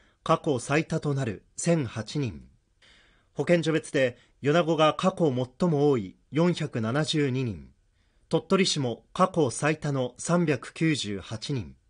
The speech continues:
倉吉は過去二番目に多い百三十八人です。感染確認の推移です。過去最多だった昨日より百二十六人の増加。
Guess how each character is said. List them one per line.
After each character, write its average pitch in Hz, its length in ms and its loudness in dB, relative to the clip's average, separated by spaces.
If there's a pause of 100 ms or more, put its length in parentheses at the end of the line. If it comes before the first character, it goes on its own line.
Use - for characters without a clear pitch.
(360)
倉 165 260 6
吉 143 180 -2
は 110 240 0
過 170 200 2
去 160 120 2
二 131 140 0
番 175 200 4
目 180 120 4
に 151 120 2
多 143 160 4
い 101 200 -6 (160)
百 143 240 -2
三 180 240 0
十 127 220 -2
八 110 300 -8
人 117 200 -4
で - 100 -16
す。 - 380 -6 (1200)
感 170 160 4
染 175 180 2
確 175 220 0
認 156 140 2
の 131 140 -2
推 156 200 0
移 127 100 -2
で 107 120 -6
す。 - 360 -4 (480)
過 180 180 4
去 170 160 4
最 170 240 2
多 185 120 2
だ 185 60 4
っ 180 100 -4
た 147 140 2
昨 139 120 -4
日 151 60 -4
よ 160 300 4
り 101 200 -6 (180)
百 147 280 0
二 190 120 6
十 151 260 0
六 117 260 0
人 170 220 0
の 98 100 -6
増 104 240 -8
加。 - 260 -14